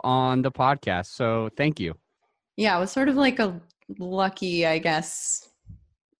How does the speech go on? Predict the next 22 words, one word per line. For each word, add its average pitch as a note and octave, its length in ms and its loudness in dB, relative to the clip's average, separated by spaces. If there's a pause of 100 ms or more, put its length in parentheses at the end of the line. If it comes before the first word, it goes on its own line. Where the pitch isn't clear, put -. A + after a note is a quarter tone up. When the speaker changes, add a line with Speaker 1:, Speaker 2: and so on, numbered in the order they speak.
(460)
Speaker 2:
alignment E3 600 -2
of C#3+ 140 -4
stars. C#3 580 -2
But D3 300 0 (100)
I G3 100 2
had B3 140 2
to B3+ 60 2
live A#3+ 160 4
there A#3 160 4
for B3+ 180 0
three A#3+ 240 0
years. F3+ 340 2
So F#3+ 220 2
while F3+ 220 2
I F3+ 60 2
was F#3 140 0
living E3+ 300 -2
there, E3+ 420 -2 (680)
did A#3 160 4
the G#3 80 2
floors, F#3+ 800 0
painted, F3 760 0